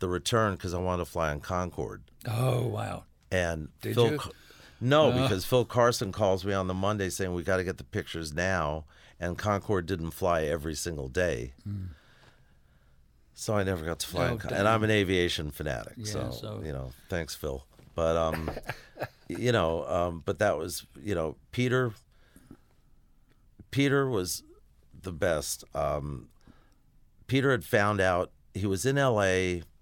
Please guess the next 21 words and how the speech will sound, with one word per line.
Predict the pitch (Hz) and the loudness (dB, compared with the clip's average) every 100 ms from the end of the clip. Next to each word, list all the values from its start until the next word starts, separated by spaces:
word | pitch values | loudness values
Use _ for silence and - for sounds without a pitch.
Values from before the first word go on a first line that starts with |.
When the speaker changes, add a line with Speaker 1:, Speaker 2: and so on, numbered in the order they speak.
| - | -14
Speaker 1:
I | 170 | -12
think | - 127 | -8 -8
he | 143 | -4
was, | 101 73 - _ _ - - - | -4 -6 -12 _ _ -20 -20 -16
he | 82 | -10
went | 76 92 | -6 -6
to | - | -4
see | 87 | -4
A | 60 82 | -4 -4
C | 78 76 | -4 -6
D | 67 78 | -6 -6
C. | 78 73 69 67 | -6 -6 -6 -6
He | 73 | -6
might | 73 73 73 | -6 -6 -6
have | 69 | -8
been | 73 67 65 - | -8 -6 -8 -8
thinking | 76 71 | -8 -6
of | 67 | -6
managing | 69 67 67 69 67 | -4 -4 -6 -8 -8
them, | 65 65 | -8 -8
but | 62 | -12